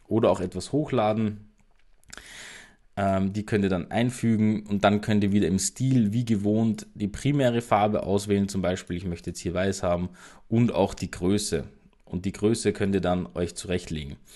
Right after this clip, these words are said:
Das heißt, ihr seht, ihr habt relativ schnell eine, ähm, anschauliche Webseite drinnen.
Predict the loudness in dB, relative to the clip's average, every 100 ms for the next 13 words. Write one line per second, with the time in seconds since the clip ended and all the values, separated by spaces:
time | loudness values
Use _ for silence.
0 | -20 -20 -8 0 2 2 0 2 2 2
1 | -2 -2 -2 0 2 2 0 -4 -2 2
2 | 4 2 0 0 2 4 4 4 2 0
3 | -2 -2 2 0 -2 -4 -2 -2 0 0
4 | 2 2 0 0 -2 -2 -2 -6 -2 2
5 | 2 2